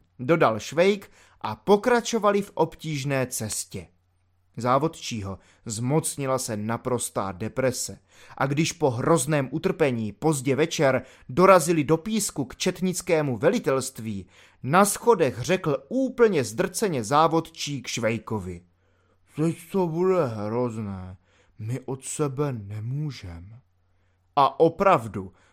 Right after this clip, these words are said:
bylo to hrozné, když strážmistr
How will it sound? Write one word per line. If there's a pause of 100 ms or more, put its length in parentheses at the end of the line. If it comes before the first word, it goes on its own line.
(100)
bylo
to
hrozné, (300)
když
strážmistr